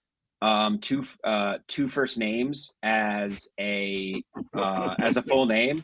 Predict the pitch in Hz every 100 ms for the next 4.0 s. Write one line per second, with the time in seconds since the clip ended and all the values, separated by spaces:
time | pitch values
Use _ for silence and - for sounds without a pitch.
0 | _ _ - - 151 139 131 123 - 139
1 | 120 - 107 107 - 117 90 95 - 104
2 | 101 98 98 92 90 87 87 - - -
3 | - - _ - 117 - 139 143 117